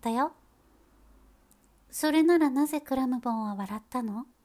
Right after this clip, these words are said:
知らない。つぶつぶ泡が流れていきます。カニの子供らも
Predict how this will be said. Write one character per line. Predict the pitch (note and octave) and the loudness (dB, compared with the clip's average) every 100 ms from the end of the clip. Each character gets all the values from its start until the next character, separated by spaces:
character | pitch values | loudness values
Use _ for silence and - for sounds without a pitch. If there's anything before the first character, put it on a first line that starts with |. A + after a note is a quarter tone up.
| _ _ _ _ _ _ _ _ _ _ _ _ | _ _ _ _ _ _ _ _ _ _ _ _
知 | - B3 | -6 -4
ら | A#3 | -4
な | A#3 A#3 | -4 -6
い。 | B3+ A#3+ _ _ _ _ _ _ _ _ _ _ _ _ _ _ _ _ _ _ _ _ _ _ _ _ | -8 -12 _ _ _ _ _ _ _ _ _ _ _ _ _ _ _ _ _ _ _ _ _ _ _ _
つ | - C4+ | -6 -4
ぶ | C#4+ | -4
つ | - G3+ | -6 -8
ぶ | G3 F#3 | -6 -6
泡 | G3 A#3 A#3 | -4 -4 -4
が | G#3 | -4
流 | F3+ F#3 G#3+ | -6 -4 -4
れ | A#3 | -6
て | A#3 F#3+ | -6 -10
い | - | -10
き | - F#3 | -12 -12
ま | F#3 | -12
す。 | G3 - - _ _ _ _ _ _ _ _ _ _ _ _ _ | -14 -18 -20 _ _ _ _ _ _ _ _ _ _ _ _ _
カ | A#3+ | 0
ニ | B3 B3+ | 2 2
の | C4 | 0
子 | - C4 | -2 -4
供 | C4 B3+ C4 | -2 -2 0
ら | A#3+ | -2
も | G#3 G3+ | -4 -8